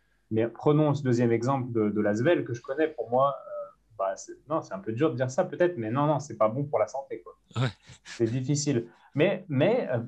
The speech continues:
Speaker 1: tu vois, l'autre fois, il y avait un joueur, bon, je dirais pas le nom, qui avait mal au dos. Et puis, ça
Speaker 2: Mhm.
Speaker 1: faisait plusieurs fois qu'il avait mal au dos. Et, euh,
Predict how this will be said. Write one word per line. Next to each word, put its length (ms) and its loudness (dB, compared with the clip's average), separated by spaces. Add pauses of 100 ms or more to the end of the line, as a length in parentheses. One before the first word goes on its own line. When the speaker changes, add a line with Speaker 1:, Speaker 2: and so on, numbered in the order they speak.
(140)
Speaker 1:
tu 100 -4
vois, 160 6
l'autre 180 2
fois, 140 4
il 60 4
y 40 4
avait 220 6
un 160 4
joueur, 300 4
bon, 240 -4
je 100 -18
dirais 260 0
pas 100 2
le 60 -4
nom, 240 0 (400)
qui 80 2
avait 120 6
mal 180 4
au 80 4
dos. 320 0
Et 100 -4
puis, 120 -6
ça 120 -2
Speaker 2:
Mhm. 60 0
Speaker 1:
faisait 120 0
plusieurs 280 2
fois 100 2
qu'il 160 0
avait 120 6
mal 180 4
au 80 6
dos. 400 6
Et, 160 -2
euh, 300 4